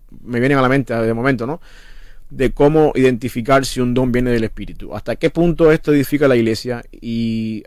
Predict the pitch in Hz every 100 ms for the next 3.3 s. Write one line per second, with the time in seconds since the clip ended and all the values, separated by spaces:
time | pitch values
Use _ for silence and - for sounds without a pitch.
0 | - 117 - 113 131 127 139 123 131 127
1 | 127 117 117 113 123 123 131 120 117 127
2 | 117 - - 120 117 110 123 127 123 117
3 | 117 117 107